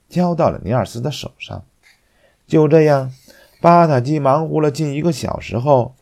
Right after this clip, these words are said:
就差不多把所有的手稿都找齐了。尼尔斯把手稿交给了大学生，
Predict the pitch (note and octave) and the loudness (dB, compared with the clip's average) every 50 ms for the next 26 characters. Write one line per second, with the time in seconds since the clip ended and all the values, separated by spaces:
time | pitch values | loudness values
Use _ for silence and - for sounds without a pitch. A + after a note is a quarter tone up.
0 | _ _ _ - - G2 - - A2 A#2 G2+ E2 E2+ E2+ A#2+ C3+ C#3+ C#3+ C#3 B2+ | _ _ _ -10 -8 -8 -8 -6 -4 -4 -4 -4 -2 -2 0 0 0 -2 -4 -10
1 | - - - - - - - G2+ A2 G#2 D2 - - - - - F#2 A#2 - - | -12 -12 -12 -12 -10 -8 -6 -4 -4 -4 -4 -6 -10 -10 -8 -6 -6 -6 -6 -8
2 | - - - _ _ - G#2 - - - - - - - - - - - F2+ F#2+ | -10 -12 -16 _ _ -12 -10 -10 -10 -16 -16 -18 -18 -16 -16 -12 -10 -8 -6 -8
3 | - - _ _ _ _ _ _ _ _ _ _ _ _ _ _ _ _ _ _ | -8 -10 _ _ _ _ _ _ _ _ _ _ _ _ _ _ _ _ _ _
4 | _ _ - C3+ D#3+ E3 D3 C3+ C3 - E3 D3 C3+ A#2 - - A#2 C3 D#3+ C3 | _ _ 0 4 4 4 4 4 0 -4 -2 2 2 0 2 2 0 0 2 2
5 | A#2 F#2 D#2 - C2+ - - A#2 A#2+ B2 B2+ B2+ F2 D#2 - - - F#2 E2+ D#2 | 0 -2 -2 -4 -8 -10 -2 0 2 2 2 0 -4 -8 -8 -10 -10 -10 -10 -8
6 | F2 F#2 F#2+ - D#3 F3 F#3+ | -8 -8 -2 0 0 0 0